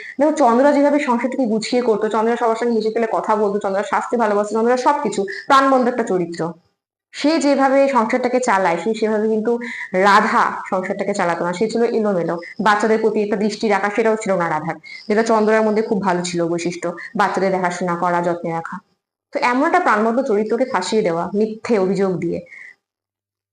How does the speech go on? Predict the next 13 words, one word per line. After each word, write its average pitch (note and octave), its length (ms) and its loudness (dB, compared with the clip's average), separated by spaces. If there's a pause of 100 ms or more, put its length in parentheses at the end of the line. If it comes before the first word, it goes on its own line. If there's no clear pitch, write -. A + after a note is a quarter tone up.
(200)
বুঝতে G3+ 220 0
পারছো? D#4+ 220 2
সে B3+ 140 0
ফাঁসির B3+ 380 0
কাঠে C4+ 220 2
ঝুলবে, E3+ 440 -2 (440)
একজন G#3 340 -2
নির্দোষ A3+ 720 2 (120)
ব্যক্তি। A#2 500 -8 (1300)
হাজার B3+ 320 2
চেষ্টা C4 300 2
করেও C4+ 360 4
কিন্তু A#3+ 480 0